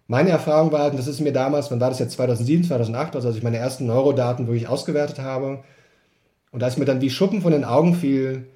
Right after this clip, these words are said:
ich habe mich natürlich erstmal riesig gefrau-, gefreut, "Wow, ich habe eine Hirnaktivierung gefunden, signifikant, auch auf einem,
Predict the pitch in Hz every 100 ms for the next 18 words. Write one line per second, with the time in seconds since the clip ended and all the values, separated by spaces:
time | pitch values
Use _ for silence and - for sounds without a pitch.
0 | _ _ _ _ - 143 127 131 131 123
1 | 123 151 165 - 120 104 120 151 190 131
2 | - 156 185 120 143 165 127 123 120 120
3 | 180 185 139 - 156 175 180 170 180 190
4 | 214 247 - _ - 147 143 123 117 127
5 | 180 190 127 127 131 123 117